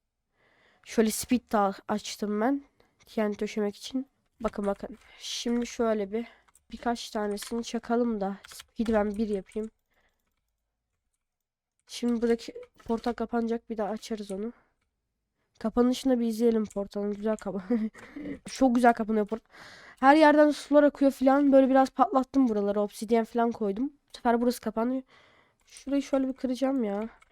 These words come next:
Şöyle güzel dursun. Bu arada birkaç tane de kit yaptım. Bir tanesi Nether'da saklayayım. Şöyle speed on verirsem gelmenizin zor olacağı yerlerden birine saklayabilirim.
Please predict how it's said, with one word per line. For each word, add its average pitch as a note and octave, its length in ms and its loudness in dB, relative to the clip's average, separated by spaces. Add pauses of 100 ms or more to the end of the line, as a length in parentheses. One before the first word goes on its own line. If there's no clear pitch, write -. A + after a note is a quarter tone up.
(120)
Şöyle A3+ 220 -2
güzel A#3 300 0
dursun. G#3 360 -8 (640)
Bu D4 140 6
arada E4+ 160 6
birkaç E4+ 300 2
tane D#4 180 4
de D#4 60 -2
kit - 240 -10
yaptım. C#4+ 480 -2 (680)
Bir C4+ 60 -2
tanesi C4 420 2
Nether'da A#3 400 0
saklayayım. A3 600 -8 (1300)
Şöyle A#3+ 240 -2
speed - 280 -8
on A#3+ 220 2
verirsem A#3 600 -2 (260)
gelmenizin A3+ 640 2
zor A#3 140 2
olacağı G#3+ 440 -2
yerlerden G#3 640 -2
birine G#3+ 380 -6
saklayabilirim. G#3 800 -8